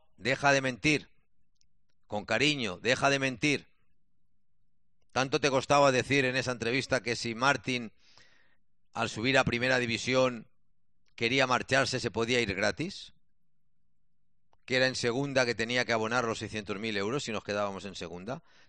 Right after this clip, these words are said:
¿Tanto te cuesta? Y no decir, "No, no, Martín ahora hasta el quince de julio, de julio, si se quiere ir, tiene que pagar seiscientos mil euros". ¿Tanto cuesta? Decir una sola verdad. ¡Una!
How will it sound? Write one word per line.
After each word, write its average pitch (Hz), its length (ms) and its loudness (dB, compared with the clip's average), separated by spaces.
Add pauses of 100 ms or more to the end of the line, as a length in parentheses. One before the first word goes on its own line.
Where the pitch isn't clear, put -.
(120)
¿Tanto 160 340 2
te 139 100 0
cuesta? 143 440 -6 (960)
Y 110 120 -10
no 131 140 -2
decir, 127 320 0
"No, 120 160 0
no, 120 180 0
Martín 113 480 -2
ahora 123 300 4
hasta 131 160 0
el 98 80 -4
quince 120 260 -4
de 110 80 2
julio, 143 460 0
de 98 140 -4
julio, 180 480 0 (440)
si 110 200 -8
se 107 160 -4
quiere 143 220 2
ir, 156 140 2
tiene 139 300 -2
que 127 180 -2
pagar 123 320 2
seiscientos 113 400 -4
mil 120 160 -6
euros". 82 460 -8 (1200)
¿Tanto 135 340 2
cuesta? 165 480 -6 (800)
Decir 135 420 0 (240)
una 196 540 2
sola 160 680 0 (120)
verdad. 98 480 -2 (800)
¡Una! 226 420 2